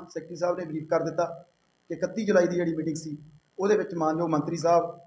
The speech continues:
ਜੋ ਬਿਜਲੀ ਮੰਤਰੀ ਨੇ ਹਰਭਜਨ ਸਿੰਘ ਜੀ ਈ ਟੀ ਓ ਸਾਹਿਬ ਉਹਨਾਂ ਨੇ ਕਿਹਾ ਸੀਗਾ ਕਿ ਪੰਦਰਾਂ ਅਗਸਤ ਨੂੰ ਸੀ ਐਮ ਸਾਹਿਬ ਤੋਂ ਅਨਾਉਂਸ ਕਰਵਾਵਾਂਗੇ ਪਰ ਉਹ ਪੰਦਰਾਂ ਅਗਸਤ ਤੱਕ ਅਸੀਂ ਉਹਨਾਂ ਦੀ ਵੇਟ ਕੀਤੀ ਹੈ,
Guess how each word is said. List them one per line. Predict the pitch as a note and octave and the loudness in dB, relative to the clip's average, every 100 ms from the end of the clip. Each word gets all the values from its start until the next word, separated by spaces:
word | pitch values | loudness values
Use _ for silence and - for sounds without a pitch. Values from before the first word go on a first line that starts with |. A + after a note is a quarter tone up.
| - | -10
ਜੋ | D3+ | -2
ਬਿਜਲੀ | C#3+ E3 | 0 0
ਮੰਤਰੀ | D#3+ D#3 E3 | -2 -4 -4
ਨੇ | E3 | -4
ਹਰਭਜਨ | D#3+ - - _ _ D3+ D#3 | -8 -12 -20 _ _ -4 -2
ਸਿੰਘ | C#3+ D#3+ D#3 | -2 -4 -6
ਜੀ | D#3+ | -8
ਈ | |
ਟੀ | D#3 | -6
ਓ | E3 | -4
ਸਾਹਿਬ | F3 E3+ - - _ _ - | -2 -4 -8 -18 _ _ -8
ਉਹਨਾਂ | F#3+ A3 | 2 4
ਨੇ | G#3+ | 4
ਕਿਹਾ | F#3+ G#3+ | 4 4
ਸੀਗਾ | G#3 G#3 | 6 2
ਕਿ | G#3+ | 2
ਪੰਦਰਾਂ | - F3+ G3+ G3+ | -2 2 4 4
ਅਗਸਤ | F3 E3 | 2 0
ਨੂੰ | F#3+ | -6
ਸੀ | F#3 F#3 | -8 -8
ਐਮ | F#3+ | -6
ਸਾਹਿਬ | E3+ F3 | -6 -6
ਤੋਂ | F3 | -4
ਅਨਾਉਂਸ | D#3 D3 | -2 -2
ਕਰਵਾਵਾਂਗੇ | D3+ B2+ A#2+ C#3 C#3 F2+ - _ _ _ _ _ _ - | -2 -4 -2 -4 -6 -10 -20 _ _ _ _ _ _ 0
ਪਰ | E3+ | 2
ਉਹ | F3+ | 2
ਪੰਦਰਾਂ | E3+ F3 G#3 G#3+ | 0 2 4 6
ਅਗਸਤ | G3+ - G3 | 4 4 2
ਤੱਕ | F#3+ | 0
ਅਸੀਂ | F3+ F3+ | 0 -2
ਉਹਨਾਂ | F#3 | -4
ਦੀ | F3 | -2
ਵੇਟ | D3+ D#3+ E3+ | 0 0 -4
ਕੀਤੀ | - F#3+ | -8 0
ਹੈ, | G3 | 0